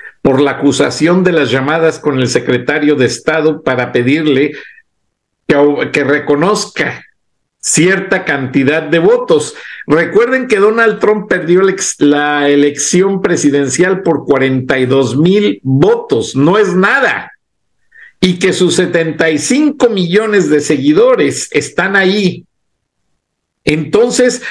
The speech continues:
Biden no haya cómo hacerle. Supuestamente el juez en Nueva York dijo que el jurado todavía no estaba listo, pero han amurallado las calles alrededor de la corte para dar el veredicto. Ahora,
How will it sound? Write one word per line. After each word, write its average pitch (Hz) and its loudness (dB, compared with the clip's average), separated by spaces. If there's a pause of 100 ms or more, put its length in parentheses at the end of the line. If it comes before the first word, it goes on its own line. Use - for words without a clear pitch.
Biden 220 0
no 220 2
haya 214 2
cómo 202 0
hacerle. 220 0
Supuestamente 220 2
el 208 2
juez 196 0
en 185 0
Nueva 160 2
York 170 2
dijo 156 0
que 143 2
el 131 0
jurado 151 0
todavía 156 0
no 151 -4
estaba 143 -2
listo, 147 -2 (540)
pero 170 2
han 208 0
amurallado 190 2
las 175 0
calles 175 -2
alrededor 139 2
de 175 0
la 175 -2
corte 196 -2 (540)
para 151 -2
dar 165 0
el 160 2
veredicto. 151 0
Ahora, 143 0